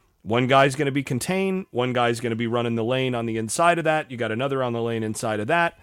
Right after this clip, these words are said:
And what you have to do is you have to find the returner, find where the ball's gonna go, and you should have somebody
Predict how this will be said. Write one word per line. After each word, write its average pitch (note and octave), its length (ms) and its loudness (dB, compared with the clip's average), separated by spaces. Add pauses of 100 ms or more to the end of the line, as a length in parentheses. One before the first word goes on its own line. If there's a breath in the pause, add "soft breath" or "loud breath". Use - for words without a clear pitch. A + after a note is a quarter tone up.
(1300 soft breath)
And C3 340 0
what E3 200 2
you F#3+ 80 4
have F3+ 180 2
to E3 80 -2
do G#3 200 -2
is C3 120 2
you B2 80 2
have B2 120 -2
to A#2+ 100 -6
find C#3 440 0
the G#3 60 2
returner, E3 560 2 (120)
find C#3 400 0
where F#3 120 2
the F#3 100 0
ball's E3+ 280 6
gonna D#3 160 0
go, C3 160 0
and B2 120 0
you A#2+ 60 0
should A#3 260 0
have F#3 200 0
somebody C#3 500 -2